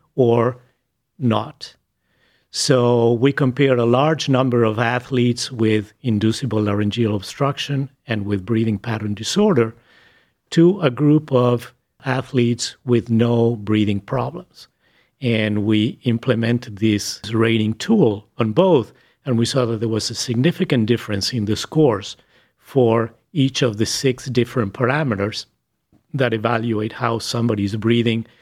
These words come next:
when you're taxing the respiratory system. You know, that, that is, uh, something that now we're doing with pretty much all our patients. We are rating their breathing patterns using this tool.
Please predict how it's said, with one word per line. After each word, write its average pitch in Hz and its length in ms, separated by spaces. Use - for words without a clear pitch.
when 120 220
you're 113 120
taxing 120 600
the 101 120
respiratory 110 560
system. 117 520
You 175 120
know, 120 240
that, 139 320
that 135 200
is, 131 460
uh, 120 320
something 117 520
that 113 200
now 117 220
we're 113 160
doing 107 440
with 101 220
pretty 113 120
much 101 280
all 117 120
our 104 100
patients. 110 540
We 123 120
are 110 80
rating 107 540
their 110 160
breathing 107 380
patterns 104 540
using 104 400
this 98 280
tool. 147 340